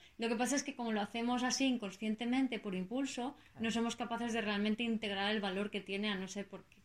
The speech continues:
Speaker 1: que ocurra una serie de circunstancias casuales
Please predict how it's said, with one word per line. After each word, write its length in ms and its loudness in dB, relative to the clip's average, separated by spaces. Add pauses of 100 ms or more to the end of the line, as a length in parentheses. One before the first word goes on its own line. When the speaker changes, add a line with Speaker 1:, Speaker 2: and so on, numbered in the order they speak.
(200)
Speaker 1:
que 180 -6
ocurra 460 -4
una 160 -4
serie 320 -4
de 140 -12
circunstancias 680 -6
casuales 640 -4